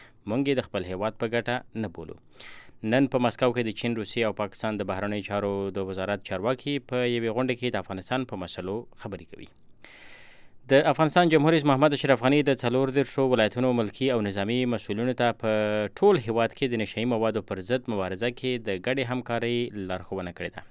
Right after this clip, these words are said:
ښاغلي غني د ویډیو کانفرنس د لارې د څلور دېرشو ولایتونو والیانو، د قلوردوګانو قومندانانو، د پولیسو د زونونو او امنیه قومندانانو، د ملي امنیت او همدارنګه د نشه یي موادو پر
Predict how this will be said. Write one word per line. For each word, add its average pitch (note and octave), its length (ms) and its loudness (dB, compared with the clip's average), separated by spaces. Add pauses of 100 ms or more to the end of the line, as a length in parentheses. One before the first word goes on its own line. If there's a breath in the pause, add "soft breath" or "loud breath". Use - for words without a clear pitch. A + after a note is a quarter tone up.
(220)
ښاغلي G2+ 300 -4
غني C3 220 2
د C3+ 60 4
ویډیو C3 200 2
کانفرنس B2+ 480 0
د A2+ 100 0
لارې G#2+ 200 0 (600 loud breath)
د A#2 160 6 (120)
څلور C3+ 400 4
دېرشو A#2+ 280 0
ولایتونو A#2 440 0
والیانو، G#2 440 0 (240)
د B2+ 160 2 (140)
قلوردوګانو A2 760 -2
قومندانانو، G2 560 0 (160)
د B2 140 -2
پولیسو B2 420 -2
د G2+ 160 -2
زونونو C3 300 0 (160)
او A#2 40 2 (140)
امنیه C3 300 0
قومندانانو، A2+ 500 0 (560 loud breath)
د A2+ 160 2
ملي A#2 240 0
امنیت C#3+ 260 2
او C3+ 60 4
همدارنګه C3+ 500 2
د B2 140 0
نشه A2+ 220 -4
یي C3 100 0
موادو A#2+ 320 2
پر G2+ 140 -4